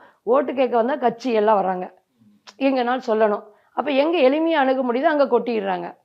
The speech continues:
அப்ப இப்படியே திரும்ப புலம்பிட்டு இருக்க போறீங்களா? இந்த மாற்றம் வேணும்னு வாய்ப்பு கொடுக்க போறீங்களா? சிந்திச்சு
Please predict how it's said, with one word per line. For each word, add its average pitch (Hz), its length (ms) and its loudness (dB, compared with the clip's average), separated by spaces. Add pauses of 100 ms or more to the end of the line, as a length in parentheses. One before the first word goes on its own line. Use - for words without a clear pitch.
(360)
அப்ப 214 120 -2
இப்படியே 247 420 2
திரும்ப 302 300 4
புலம்பிட்டு 240 380 0
இருக்க 214 160 -2
போறீங்களா? 202 420 2 (400)
இந்த 233 180 2
மாற்றம் 277 400 0
வேணும்னு 240 300 0
வாய்ப்பு 240 300 6
கொடுக்க 214 240 -2
போறீங்களா? 214 360 -2 (180)
சிந்திச்சு 269 480 -8